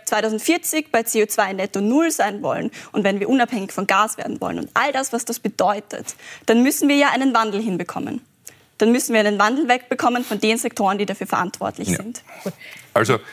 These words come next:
Speaker 2: auch dazu ein Wort.
Speaker 1: Bitte.
Speaker 2: Ja, zu unterstellen, dass Unternehmer nicht an Partnerschaften interessiert sind, entspringt ja auch wiederum nur irgendwelchen ideologischen Fantasien.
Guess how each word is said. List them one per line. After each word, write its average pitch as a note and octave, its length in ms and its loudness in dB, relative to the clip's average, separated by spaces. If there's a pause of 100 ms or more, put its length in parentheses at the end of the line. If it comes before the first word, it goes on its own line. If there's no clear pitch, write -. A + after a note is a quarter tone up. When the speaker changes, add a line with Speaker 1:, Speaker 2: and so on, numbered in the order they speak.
(240)
Speaker 2:
auch - 140 -2
dazu G#2 420 2
ein G2 180 0
Wort. E2 380 0 (500)
Speaker 1:
Bitte. - 220 -2
Speaker 2:
Ja, A2 160 4 (320)
zu A#2+ 140 0
unterstellen, A2 800 0 (320)
dass G#2+ 260 2
Unternehmer G#2 880 0 (320)
nicht B2+ 600 0
an G#2 120 -2
Partnerschaften G#2 680 -2
interessiert G2+ 580 -2
sind, C#3 380 -2 (500)
entspringt A#2+ 640 0
ja - 80 4
auch A#2+ 260 2
wiederum A#2+ 400 0
nur B2 140 2
irgendwelchen A#2+ 500 -2
ideologischen A2+ 720 0
Fantasien. F#2+ 640 -2